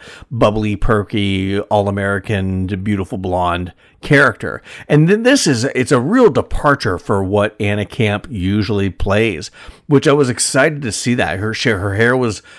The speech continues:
uh, dyed. It's, it's dark. She's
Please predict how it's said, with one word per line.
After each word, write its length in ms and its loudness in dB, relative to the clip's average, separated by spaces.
uh, 180 -4
dyed. 560 2
It's, 240 -4
it's 240 -4
dark. 540 -2
She's 240 -4